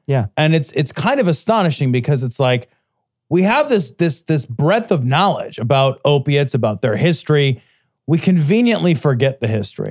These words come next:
Speaker 1: Yeah.
Speaker 2: right? Even though there's, the, the, the parallels are cyclical, and
Speaker 1: Sure.
Speaker 2: they, and they'll probably be cyclical again in our <laughs> lifetime.
Speaker 1: Yeah,
Speaker 2: There'll be
Speaker 1: right.
Speaker 2: some other, and we don't get to plead ignorance on this one. Like, the, the opioid crisis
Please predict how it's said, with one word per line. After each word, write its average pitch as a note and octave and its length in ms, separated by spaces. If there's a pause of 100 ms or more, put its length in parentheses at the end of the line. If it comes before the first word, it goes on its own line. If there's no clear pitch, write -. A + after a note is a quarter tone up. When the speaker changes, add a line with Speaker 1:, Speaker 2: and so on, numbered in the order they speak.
Speaker 1:
Yeah. B2 100
Speaker 2:
right? B2 240
Even D3 280
though C#3 220
there's, C3 360 (500)
the, C3+ 320
the, - 180
the C#3+ 120
parallels C#3+ 560
are A#2 80
cyclical, A2+ 640
and B2+ 80
Speaker 1:
Sure. C#3 100
Speaker 2:
they, C#3 80
and C#3 80
they'll C3+ 220 (120)
probably C3+ 420
be B2+ 120
cyclical B2+ 500
again B2 260
in G#2+ 120
our G#2+ 80
<laughs> - 20
lifetime. F3 300 (220)
Speaker 1:
Yeah, - 100
Speaker 2:
There'll B3 100
be E3 140
Speaker 1:
right. C#4+ 120
Speaker 2:
some A3 140
other, C3 300 (580)
and E3+ 320 (320)
we F3+ 320
don't D4 240
get B3+ 180
to A3 80
plead A#3+ 300
ignorance D3+ 480
on F#2 160
this - 240
one. G2+ 240
Like, C#3 300
the, D#3+ 280 (380)
the F3 120
opioid A#3+ 520
crisis F3+ 640